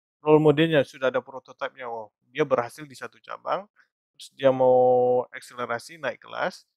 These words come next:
buat cabang lain, baru dia cari investor. Nah, terus dia meyakinkan investornya itu, "Ya, ini usahaku sudah ada dan sudah profit." Nah, sementara kalau saya lihat, Abang ini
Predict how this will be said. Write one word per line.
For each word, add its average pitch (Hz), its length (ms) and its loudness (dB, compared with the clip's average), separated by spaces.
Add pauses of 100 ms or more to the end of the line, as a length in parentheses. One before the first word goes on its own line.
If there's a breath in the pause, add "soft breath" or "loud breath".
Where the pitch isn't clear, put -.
(640)
buat 131 240 -4
cabang 123 320 2
lain, 131 160 4
baru 147 240 2
dia 156 240 2
cari 135 320 -6
investor. 113 560 -12 (320)
Nah, 104 160 -20
terus 151 160 -20
dia 156 80 -8
meyakinkan 131 640 -4
investornya 123 480 -16
itu, 131 160 -18
"Ya, 131 320 0
ini 175 400 -14
usahaku 131 320 -16
sudah 123 240 -16
ada 143 160 -6
dan 139 240 -12
sudah 135 400 -10
profit." 131 400 -18 (960)
Nah, 107 160 -14
sementara 151 640 6
kalau 156 480 6
saya 143 240 4
lihat, 127 400 2 (400)
Abang 139 320 0
ini 131 320 -10